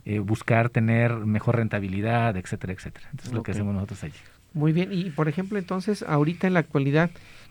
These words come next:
Speaker 2: ¿cuánto es la, la, la plantilla de, de, de profesores, investigadores que,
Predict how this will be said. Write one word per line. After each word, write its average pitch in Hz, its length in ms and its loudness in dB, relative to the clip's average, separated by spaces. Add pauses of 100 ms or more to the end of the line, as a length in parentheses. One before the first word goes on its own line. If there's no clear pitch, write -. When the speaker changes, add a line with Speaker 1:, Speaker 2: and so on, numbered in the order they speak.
Speaker 2:
¿cuánto 170 380 2
es 175 180 2
la, 151 340 2
la, 104 380 -4 (160)
la 127 160 -2
plantilla 156 560 0
de, 131 200 -2
de, 107 200 -8 (440)
de 131 120 -2
profesores, 143 720 2
investigadores 131 720 2
que, - 200 -2